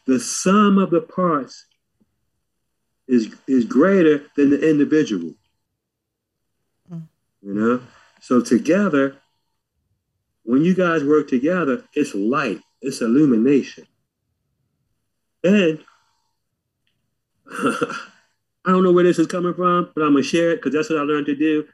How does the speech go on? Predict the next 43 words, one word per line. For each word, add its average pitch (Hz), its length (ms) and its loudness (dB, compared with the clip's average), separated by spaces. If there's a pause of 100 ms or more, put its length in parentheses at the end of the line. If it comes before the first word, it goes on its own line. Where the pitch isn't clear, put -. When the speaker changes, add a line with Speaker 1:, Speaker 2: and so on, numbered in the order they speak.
Speaker 1:
You 151 120 -2
guys 156 220 0
are 151 40 0
gonna 147 140 2
be 143 100 0
doing 139 200 0
a - 20 -4
lot 131 180 -4
of 117 80 -6
couple 143 360 -2
work, 104 240 -6 (340)
showing 165 320 -2
people 156 340 0
how 135 320 -4 (240)
couples - 480 0
work 135 200 2
together, 120 440 -2 (320)
marriages, 127 640 -2 (140)
couple. 143 340 -4
Speaker 2:
Mm. - 220 -20
Speaker 1:
Here's 151 160 2
what 147 100 6
we 160 100 6
do. 123 360 4 (100)
You 139 120 4
guys 131 260 0
can 123 140 -2
do 127 160 2
this. 135 320 0
I 135 40 -4
don't 139 160 0
know 143 140 2
if 139 100 -4
you 143 80 2
guys 131 280 -4
have 127 200 -4
any 123 240 -2
intentions 147 600 -4
or 104 200 -10
thought 131 180 0
about 117 340 0
doing 190 340 2
that, 190 240 -4